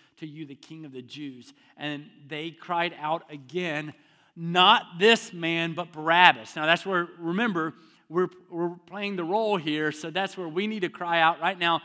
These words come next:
"Not this man, but Barabbas." Not Jesus, but Barabbas.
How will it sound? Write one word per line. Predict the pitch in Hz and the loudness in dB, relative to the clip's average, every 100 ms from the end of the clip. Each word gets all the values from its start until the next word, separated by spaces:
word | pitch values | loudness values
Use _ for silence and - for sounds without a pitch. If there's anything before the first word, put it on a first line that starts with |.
| - - | -8 0
"Not | 180 202 214 | 4 4 6
this | 233 - | 0 2
man, | 214 202 | 0 0
but | 190 160 | 0 -2
Barabbas." | 165 160 151 120 - - _ _ - | 0 2 2 -2 -12 -20 _ _ 4
Not | 170 240 185 | 8 8 8
Jesus, | 302 302 254 240 175 | 6 6 6 2 0
but | 220 | -4
Barabbas. | 180 208 214 208 175 147 | -2 4 8 8 8 0